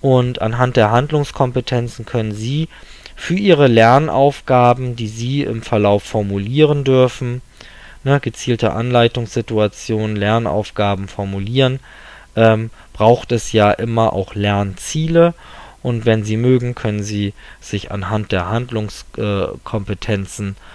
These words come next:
orientieren, was wollen Sie hier konkret bei Ihrem Auszubildenden fördern und entwickeln.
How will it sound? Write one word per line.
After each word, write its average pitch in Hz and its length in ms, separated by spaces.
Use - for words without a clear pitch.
orientieren, 113 1080
was 117 320
wollen 107 260
Sie 107 140
hier 110 400
konkret 110 720
bei 98 100
Ihrem 98 260
Auszubildenden 101 840
fördern 107 640
und 123 180
entwickeln. 131 400